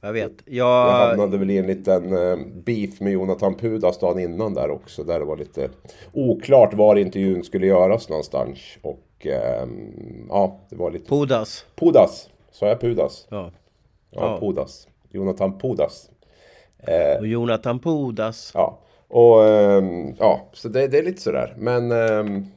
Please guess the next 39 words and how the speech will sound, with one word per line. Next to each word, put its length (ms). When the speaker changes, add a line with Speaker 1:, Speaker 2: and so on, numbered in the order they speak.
Speaker 2:
vi 140
får 180
försöka 340
göra 140
så 120
gott 240
det 80
går, 220
och 120
så 120
får 220
vi 100
väl 100
se 160
om 80
vi 100
kan 180
skaka 400
tass 380
i, 140
i 100
sommar 360
med 120
spelarna 440
när 140
det 60
har 60
lugnat 280
ner 120
sig 160
allting. 380
Men 180
det 80
är, 160
det, 260
det 140
är 40
heta 280
känslor. 440